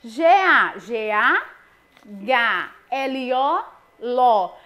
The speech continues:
galo. Que palavra é essa? Galo. Onde será que tá o nosso galo aqui? Muito bem, achei a palavra galo. G A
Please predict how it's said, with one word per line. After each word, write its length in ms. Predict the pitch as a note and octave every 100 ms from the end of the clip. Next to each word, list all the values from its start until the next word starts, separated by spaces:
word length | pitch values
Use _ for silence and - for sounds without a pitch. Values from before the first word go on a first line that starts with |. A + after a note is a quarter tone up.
| _ _
galo. 1400 | F#3+ G3 C4+ C#4+ E4+ G4 A#4+ - - B3 B3 A#3 F#3+ D#3+
Que 180 | - F4+
palavra 480 | G#4+ F#4 D4 B3+ A3+
é 180 | A3 C#4+
essa? 320 | - G#4 F#4+ B3+ F3
Galo. 600 | G#3+ G#3+ B3 B3 A#3 A#3+
Onde 320 | D4+ F#4 F4+
será 340 | - F4+ E4+ F4
que 120 | F4+
tá 200 | E4+ D#4
o 80 | D#4
nosso 360 | D#4 D#4 C#4+
galo 380 | A#3 C4 B3+ A#3+
aqui? 760 | A3+ - C#4 D#4+ F4 F4+ F4+ F4+ _ _ _
Muito 500 | B3+ D#4+ C5 B4 A#4
bem, 400 | C#4+ D4 D4+ C4+
achei 520 | E4 G4 - C#4 G3 G3
a 80 |
palavra 640 | F#3+ G#3+ G3+ A#3 D#4+ G4 A4+ - _ _ _ _
galo. 1300 | G3 G3+ C4+ D4 E4 E4+ E4 D#4+ C4 B3 A3+ G#3+ G#3 - - _ _ - _ _ _ - _ _ _
G 320 | G3+ B3 A#3+ A3
A 260 | B3 G4+